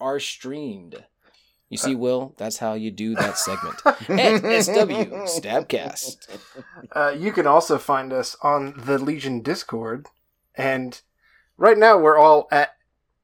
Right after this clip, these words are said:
Speaker 2: S W, or excuse me, all at Stabcast, whatever our name is, except for, except for me right now, I think.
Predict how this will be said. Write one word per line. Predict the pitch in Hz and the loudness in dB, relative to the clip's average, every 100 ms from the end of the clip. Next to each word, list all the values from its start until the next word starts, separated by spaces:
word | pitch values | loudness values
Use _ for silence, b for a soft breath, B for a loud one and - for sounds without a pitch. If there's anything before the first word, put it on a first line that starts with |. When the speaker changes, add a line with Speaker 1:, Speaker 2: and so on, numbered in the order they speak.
| _ - | _ -8
Speaker 2:
S | 156 131 - | -6 -4 0
W, | 139 131 127 | -2 -2 -4
or | 131 127 | -2 -2
excuse | 120 156 131 | -2 -6 -4
me, | |
all | 131 143 139 | 4 4 6
at | 147 147 | 2 0
Stabcast, | - 147 143 - 139 120 - - | 2 2 2 2 0 0 -6 -14
whatever | - 135 135 135 | -2 2 4 2
our | 127 | 0
name | 123 123 | -4 -6
is, | 120 | -8
except | 139 - 247 - | -6 -2 -2 -2
for, | - 180 160 160 | 0 2 2 -2
except | - 247 | -4 -2
for | 226 | 0
me | 185 160 | 0 2
right | 127 117 | 0 -2
now, | 117 117 | -8 -8
I | |
think. | - 147 127 - | -10 -10 -12 -18